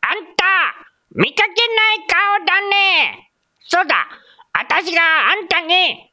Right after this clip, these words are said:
名前つけてあげるわよ。遠慮しないでいいって。そうだね。そう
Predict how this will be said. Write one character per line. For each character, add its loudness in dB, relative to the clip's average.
名 -2
前 0
つ -6
け 0
て 0
あ 2
げ 2
る 2
わ 2
よ。 0
遠 -2
慮 -2
し 0
な 0
い -6
で 0
い -6
い -12
っ -20
て。 0
そ -2
う 2
だ 0
ね。 0
そ -4
う 2